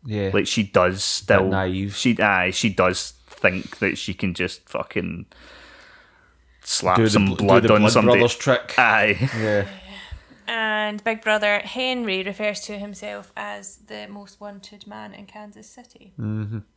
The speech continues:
Speaker 3: And do you think he was as bad as, I don't know, as sort of portrayed by Kathleen and by what we're aware of he did? I didn't really see him as being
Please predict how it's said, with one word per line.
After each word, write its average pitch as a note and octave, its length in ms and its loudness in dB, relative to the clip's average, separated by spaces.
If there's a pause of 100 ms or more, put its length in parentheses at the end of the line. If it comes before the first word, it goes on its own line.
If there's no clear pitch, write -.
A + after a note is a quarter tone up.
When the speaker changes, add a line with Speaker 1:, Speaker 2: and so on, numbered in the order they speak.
(420)
Speaker 3:
And G#3+ 100 -18
do A3+ 100 -20
you A3 140 -18
think A#3 320 -20
he A#3 160 -20
was G#3+ 600 -20 (100)
as A#3+ 160 -18
bad G#3 460 -12 (200)
as, A2+ 720 -10 (1200)
I A3+ 80 -12
don't A3+ 120 -16
know, A#3 200 -14
as G#3+ 320 -14
sort G#3+ 200 -12
of - 240 -20
portrayed A3 380 -16
by G#3+ 120 -10
Kathleen A#3 520 -12
and G3 400 -14
by G#3 140 -8
what G3 280 -16 (140)
we're G#3 220 -16
aware G#3 320 -14
of G#3 140 -20
he G#3+ 140 -18
did? C4+ 280 -6
I A#3 140 -6
didn't A#3+ 240 -14
really G#3 240 -12
see G3+ 340 -12
him G3+ 140 -12
as G3 140 -18
being F#3+ 480 -20